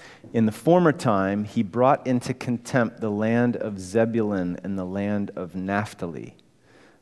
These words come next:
But in the latter time, he has made glorious the way of the sea,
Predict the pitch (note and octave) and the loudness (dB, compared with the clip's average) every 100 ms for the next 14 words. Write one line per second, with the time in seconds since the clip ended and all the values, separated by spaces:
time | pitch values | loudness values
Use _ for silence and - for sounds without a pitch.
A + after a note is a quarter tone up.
0 | _ - G2+ G#2 G2+ A#2+ D3+ C3+ - A2 | _ -4 0 0 2 6 6 4 0 -4
1 | F#2 F#2+ F#2+ F#2 G2+ G2 G2 G2+ A2 B2 | -4 -4 -6 -6 -6 -6 -6 -2 0 2
2 | B2+ A2 A#2 A2 G#2+ F#2+ F2 F2+ - F#2+ | 0 -2 -6 -2 -2 -2 -4 -8 -12 -12
3 | F2+ G2 G#2 G2+ G#2 - - F2+ D2+ - | -4 -2 -2 -2 -8 -10 -8 -6 -8 -14